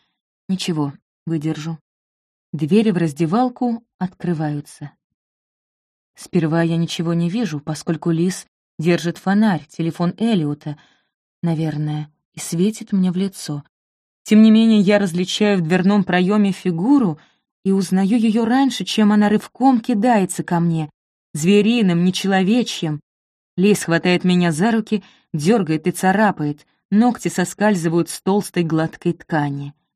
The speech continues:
Я проталкиваю в узкое отверстие пятую точку, сила тяжести делает своё дело —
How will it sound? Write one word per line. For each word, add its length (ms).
Я 300
проталкиваю 760
в 100
узкое 300
отверстие 420
пятую 340
точку, 460
сила 240
тяжести 540
делает 500
своё 380
дело — 400